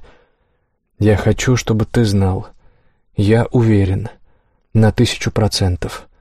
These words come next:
Он убирает свою руку, и на мозолистой ладони Алекса остается его перстень с печаткой.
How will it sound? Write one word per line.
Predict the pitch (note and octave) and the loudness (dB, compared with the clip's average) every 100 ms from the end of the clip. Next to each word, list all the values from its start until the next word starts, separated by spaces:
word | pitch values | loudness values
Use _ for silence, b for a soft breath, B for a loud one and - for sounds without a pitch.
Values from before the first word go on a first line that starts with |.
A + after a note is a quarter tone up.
| _ _ _ _ - | _ _ _ _ -2
Он | A2+ | 0
убирает | B2+ A2+ A#2 A2 | 2 4 4 2
свою | - A2+ | 2 2
руку, | A2+ - A2+ | 4 2 -2
и | - | 0
на | A2 | 2
мозолистой | G#2+ G#2+ A#2 G2+ A2+ | 2 2 0 0 0
ладони | A2 G#2+ G#2+ - | 2 2 0 0
Алекса | A#2+ A#2 - | 0 0 0
остается | A2 - A2+ A#2+ - | 0 2 0 0 0
его | G#2+ G#2+ A2+ | 2 2 0
перстень | - A2 F#2+ - G2+ | 0 0 0 0 -2
с | F#2+ | -2
печаткой. | - G#2 - F#2 - - - | -4 -4 -2 -4 -4 -12 -16